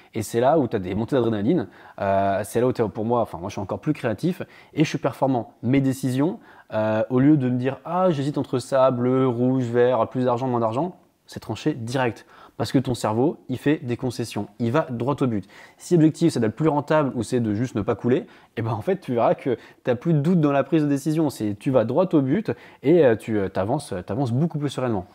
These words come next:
Donc, quand j'ai peur, quand j'ai des craintes, je suis davantage performant que quand je suis tranquille et que tout se passe bien dans ma boîte ou dans ma vie perso.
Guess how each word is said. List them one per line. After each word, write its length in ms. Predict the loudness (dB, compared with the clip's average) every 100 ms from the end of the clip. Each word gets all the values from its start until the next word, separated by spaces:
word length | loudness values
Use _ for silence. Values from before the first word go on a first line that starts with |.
| -4
Donc, 180 | -2 0
quand 120 | 2
j'ai 160 | 4 4
peur, 400 | 4 4 4 0
quand 120 | -2
j'ai 100 | 0
des 120 | 0
craintes, 280 | 0 -2 -2 -10 _ _
je 40 | -2
suis 100 | 2
davantage 360 | 2 0 -2
performant 320 | -4 0 0
que 80 | 0
quand 100 | -6
je 60 | -8
suis 80 | -6
tranquille 320 | -2 2 0
et 40 |
que 40 | 0
tout 100 | -4
se 40 |
passe 160 | -2 -2
bien 140 | 0
dans 80 | -2
ma 100 | 0
boîte 220 | 0 -2
ou 20 | -2
dans 80 |
ma 120 | -2 -2
vie 80 | -2
perso. 300 | -4 -8